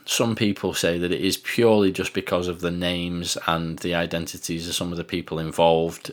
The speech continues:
and that, that, that long period of time represents more than the lifetimes, um, or the, you know, the potential lifetimes of any of the people involved, just to protect their privacy.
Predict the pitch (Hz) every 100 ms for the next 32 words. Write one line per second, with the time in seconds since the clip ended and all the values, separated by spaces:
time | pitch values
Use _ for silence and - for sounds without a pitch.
0 | - 85 82 - - - - - 64 -
1 | - 82 - 87 - - 87 98 98 95
2 | 92 95 90 80 - 98 87 85 85 -
3 | 82 82 80 - - 90 90 87 85 80
4 | 82 85 85 80 - 80 82 80 - -
5 | - - - - 82 82 78 80 80 80
6 | - 82 78 78 78 - - 92 - 85
7 | 82 80 - 85 85 80 82 82 80 -
8 | 82 - 80 78 80 76 - 107 101 -
9 | 101 92 67 78 - 156 139 - 62